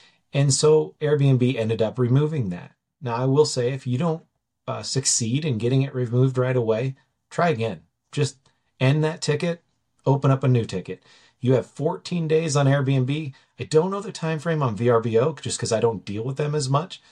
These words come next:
Um, but you have fourteen days on Airbnb to review or to respond to that review. You don't review, you don't respond to it until you've tried every effort to get it removed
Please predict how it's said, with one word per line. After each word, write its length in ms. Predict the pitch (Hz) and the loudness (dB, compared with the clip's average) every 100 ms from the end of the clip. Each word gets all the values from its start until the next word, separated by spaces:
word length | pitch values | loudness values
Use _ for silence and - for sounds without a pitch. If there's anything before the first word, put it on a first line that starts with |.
| _ _ _ - | _ _ _ -4
Um, 380 | 117 113 107 - | -2 0 -4 -2
but 100 | 127 | 0
you 100 | 123 | 2
have 100 | 135 | 0
fourteen 420 | - 147 - 160 151 | 0 -2 0 -2 0
days 260 | 139 127 | 2 2
on 60 | 120 | 2
Airbnb 500 | 113 117 123 113 127 | 2 2 2 2 0
to 120 | 131 | 0
review 500 | 113 98 107 117 131 131 | 0 -2 -2 2 2 0
or 160 | 107 | -4
to 260 | - 120 107 | -4 -4 -2
respond 420 | 110 - 120 131 | -4 0 0 2
to 60 | 127 | 0
that 160 | 123 | -2
review. 380 | 120 110 120 135 - _ _ _ | -6 -4 -2 -2 -6 _ _ _
You 120 | - 139 | 0 2
don't 140 | 185 | 2
review, 420 | 170 143 147 139 - _ | -2 -4 -4 -6 -12 _
you 220 | 147 123 | -6 2
don't 160 | 151 170 | 2 2
respond 500 | 135 - 165 165 139 | -6 -6 -8 -6 -8
to 200 | 123 107 | -6 -8
it 120 | 101 - | -8 -10
until 400 | 117 - 127 120 | -10 -2 2 2
you've 340 | 107 120 - _ _ _ - | 0 -4 -6 _ _ _ -6
tried 260 | 139 117 | -2 0
every 340 | 117 139 143 139 | 2 0 0 0
effort 360 | 131 120 95 | -2 -4 -10
to 100 | - | -10
get 140 | 101 - | -8 -8
it 100 | - | -8
removed 480 | 104 120 98 87 | -4 -2 -2 -8